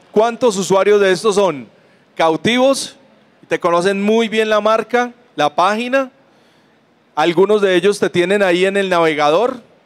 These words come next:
¿cierto? O en sus favoritos, en sus marcadores, o inclusive en su página de inicio. ¿Cuántos de aquí tienen o tenemos a Google como página de inicio?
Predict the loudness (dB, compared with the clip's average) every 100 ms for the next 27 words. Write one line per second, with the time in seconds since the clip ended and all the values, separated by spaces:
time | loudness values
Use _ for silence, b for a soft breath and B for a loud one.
0 | _ _ _ _ _ -4 -2 0 -2 -2
1 | -2 -2 0 -2 -2 0 2 2 0 -2
2 | -2 -4 _ -14 -6 -4 -2 -2 0 0
3 | 2 0 -2 b b b -2 0 0 0
4 | 0 2 2 0 B B -4 -2 0 0
5 | 0 0 0 0 2 0 0 -4 -8 b
6 | b b _ -2 0 -2 -2 -2 -4 -6
7 | -2 0 0 -2 -2 -4 0 0 0 0
8 | 2 2 0 -2 _ _ _ 0 2 2
9 | 0 -2 0 -2 0 0 0 0 0 -2